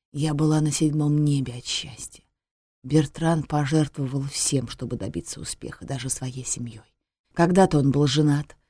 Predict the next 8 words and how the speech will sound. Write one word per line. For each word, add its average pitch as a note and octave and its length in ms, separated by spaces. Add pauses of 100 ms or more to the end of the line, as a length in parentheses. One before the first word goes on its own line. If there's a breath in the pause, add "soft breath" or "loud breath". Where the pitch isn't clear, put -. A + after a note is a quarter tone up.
(360)
У E3 80
него D#3+ 220
двое E3 340
взрослых, D3+ 600
лет D#3 200
по C#3+ 120
двадцать C#3 540
детей — C#3 580